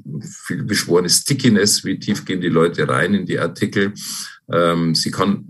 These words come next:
das ist das Schöne dran, auf, auf einer Nutzerebene, auf einer Artikelebene oder auch, ähm, auf dem Bereich von Ressorts oder Redaktionsteams analysiert werden. Die ist leicht verständlich. Bei der Mittelbayerischen haben wir ein Dashboard gebaut, da steht nur eine Zahl. Das ist diese Media Time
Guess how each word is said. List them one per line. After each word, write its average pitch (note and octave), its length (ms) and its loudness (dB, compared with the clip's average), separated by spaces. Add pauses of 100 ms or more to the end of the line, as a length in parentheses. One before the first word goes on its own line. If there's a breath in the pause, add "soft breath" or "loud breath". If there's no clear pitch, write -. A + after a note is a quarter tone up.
(140)
das F2 220 -4
ist - 140 -4
das - 100 2
Schöne G2 320 4
dran, G2 280 2
auf, D2+ 360 0
auf - 160 -6
einer D#2 120 0
Nutzerebene, F2 720 0
auf D2+ 100 -4
einer - 120 -4
Artikelebene F2 920 0
oder C#2+ 220 0
auch, D2 240 -4
ähm, D#2 400 0
auf C#2 260 -2
dem D#2 100 -2
Bereich C#2 300 2
von D2+ 180 0
Ressorts D#2 380 2
oder D#2+ 180 0
Redaktionsteams G#2+ 880 0
analysiert F2 640 -2
werden. D#2+ 340 0 (500 loud breath)
Die - 40 -2
ist E2+ 100 0
leicht C#2+ 300 0
verständlich. D#2 800 2
Bei - 100 0
der D2 80 0
Mittelbayerischen - 600 0
haben E2 220 -2
wir E2 180 2
ein D2 140 -4
Dashboard - 500 -2
gebaut, D#2+ 400 -2
da D#2+ 80 -2
steht F2 280 -4
nur G#2+ 180 4
eine G#2+ 300 2
Zahl. - 420 -4 (180)
Das - 320 -6
ist F2 240 -2
diese E2+ 200 2
Media G#2 340 6
Time F#2+ 460 0